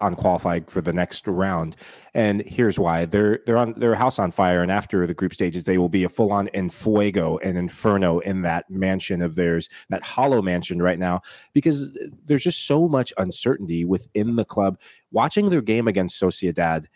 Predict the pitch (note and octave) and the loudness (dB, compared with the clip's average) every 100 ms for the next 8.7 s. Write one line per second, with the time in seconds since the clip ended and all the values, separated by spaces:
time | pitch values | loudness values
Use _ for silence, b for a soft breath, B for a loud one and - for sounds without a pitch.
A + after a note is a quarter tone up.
0 | b b G2 A#2+ D#3 D#3+ B2 B2 B2 - | b b -2 2 2 0 0 0 0 -2
1 | A2 - C3 A2+ C3 C3 G#2+ A2 G#2+ A#2+ | -2 0 0 0 2 2 2 0 0 -2
2 | G#2+ - - _ _ G2+ F#2+ F#2+ F2 F2 | -4 -14 -20 _ _ 0 2 2 0 -4
3 | - - G#2+ - F#2 E2+ - F#2 - F#2 | -6 -2 -2 0 -4 -4 -8 -10 0 0
4 | E2+ F2+ E2+ G2+ A2+ F2+ G#2 F#2+ A2+ G#2 | 0 -2 0 2 2 4 2 4 2 0
5 | - F2+ - F2+ F2+ F2+ E2+ E2+ - E2+ | -4 -8 -4 -2 -2 0 0 -2 -2 -8
6 | D#2 B B B G#2 G2 F2+ F2 G2 F2 | -10 B B B -2 -2 -2 -2 -4 -2
7 | G2+ G2 F2+ G#2 B2 B2 - C3 D3 D#3+ | 0 0 2 2 2 -2 -4 -2 -2 0
8 | C#3+ C3 G#2+ - F3 G#2 | 0 0 0 -2 -2 0